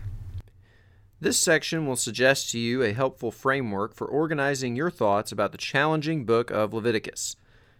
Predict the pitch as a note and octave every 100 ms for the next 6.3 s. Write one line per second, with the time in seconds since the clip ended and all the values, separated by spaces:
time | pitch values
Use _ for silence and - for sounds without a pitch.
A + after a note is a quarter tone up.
0 | _ - B2+ B2 G2+ G2 A2 E3+ D#3 A2
1 | - A2+ G#2+ G2+ G2 G#2 F#2 F#2 - E2+
2 | E2 G2 D3+ A#2 G2+ C3 - - E3+ G#3
3 | G#3 F#3+ - E3 F3 D#3+ D3 F#3+ A3 -
4 | - B2+ C#3 C#3 C3+ C#3 C#3+ C#3 C3+ A2
5 | A#2+ - A#2 A2+ - A#2 G#2 - F#2+ A2
6 | B2 F#2+